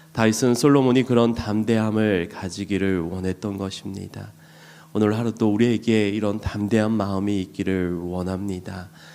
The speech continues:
특별히 다윗은 그 무엇보다도 하나님의 말씀을 따라 자기의 때가 아니라 아들 솔로몬의 때에 성전을 짓도록 했습니다.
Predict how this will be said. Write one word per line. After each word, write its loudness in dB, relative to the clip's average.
특별히 0
다윗은 -2
그 -10
무엇보다도 -2
하나님의 -2
말씀을 -4
따라 -8
자기의 0
때가 -2
아니라 -6
아들 -4
솔로몬의 0
때에 -2
성전을 -4
짓도록 -8
했습니다. -10